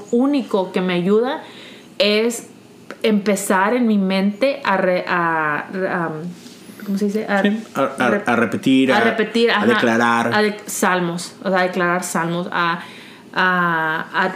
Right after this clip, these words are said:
Speaker 1: a, a declararlos en mi, en mi mente, a veces en silencio, o a veces lo he tenido que hacer
Speaker 2: Ujú.
Speaker 1: en voz audible, porque también eso es otro, o sea,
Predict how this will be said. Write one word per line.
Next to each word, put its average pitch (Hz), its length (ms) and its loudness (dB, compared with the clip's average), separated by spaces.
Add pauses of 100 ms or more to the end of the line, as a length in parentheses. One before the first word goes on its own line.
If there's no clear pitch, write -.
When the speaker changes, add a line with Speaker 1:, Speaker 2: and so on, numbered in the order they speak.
(140)
Speaker 1:
a, 180 560 0
a 180 60 2
declararlos 180 520 2
en 214 120 4
mi, 190 120 0
en 190 140 2
mi 190 100 2
mente, 196 460 2
a 226 80 2
veces 214 220 0
en 220 120 2
silencio, 202 640 0
o 233 100 2
a 185 80 2
veces 185 220 0
lo 208 80 2
he 190 40 -6
tenido 185 260 -4
que 196 80 -4
hacer 190 380 0
Speaker 2:
Ujú. - 100 -4 (380)
Speaker 1:
en 202 180 2
voz 190 180 0
audible, 208 540 2
porque 202 240 0
también 180 340 0
eso 208 160 2
es 220 80 0
otro, 214 240 0
o 196 60 0
sea, 175 220 -2